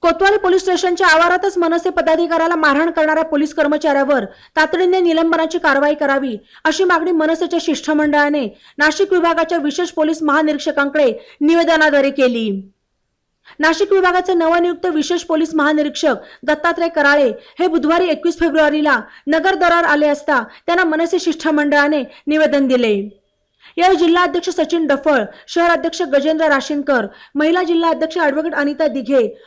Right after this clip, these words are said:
विभाग अध्यक्ष किरण रोकडे, संतोष साळवे, संकेत व्यवहारे, प्रवीण गायकवाड,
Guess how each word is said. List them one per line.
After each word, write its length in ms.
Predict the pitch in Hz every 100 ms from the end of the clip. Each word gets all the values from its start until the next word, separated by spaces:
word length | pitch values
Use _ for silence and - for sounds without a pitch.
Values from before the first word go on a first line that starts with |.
| _
विभाग 280 | 311 349 349
अध्यक्ष 340 | 330 311 330 359 339
किरण 260 | 302 320
रोकडे, 400 | 277 262 285 247 196 - -
संतोष 420 | 330 302 311 339
साळवे, 460 | - 269 269 262 202 - -
संकेत 420 | 320 311 349 294
व्यवहारे, 540 | 294 285 285 277 233 208 - -
प्रवीण 300 | 320 330 359
गायकवाड, 520 | 294 277 294 311 254